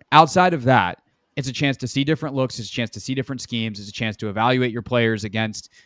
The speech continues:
not your own, which can, you know, sometimes it's like, "Wow, our defense looks great." It's like,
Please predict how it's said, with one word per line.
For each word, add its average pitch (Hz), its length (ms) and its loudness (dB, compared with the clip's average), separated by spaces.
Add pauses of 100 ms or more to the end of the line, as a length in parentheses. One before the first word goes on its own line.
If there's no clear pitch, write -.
not 123 340 2
your 127 280 -2
own, 127 380 -4
which 127 240 -4
can, 127 180 -4
you 143 100 -2
know, 127 140 2
sometimes 135 500 -2
it's - 80 -16
like, 110 160 -4
"Wow, 139 220 0
our 131 120 4
defense 123 400 -4
looks 117 200 -8
great." 117 200 -2
It's 82 140 -12
like, 92 140 -10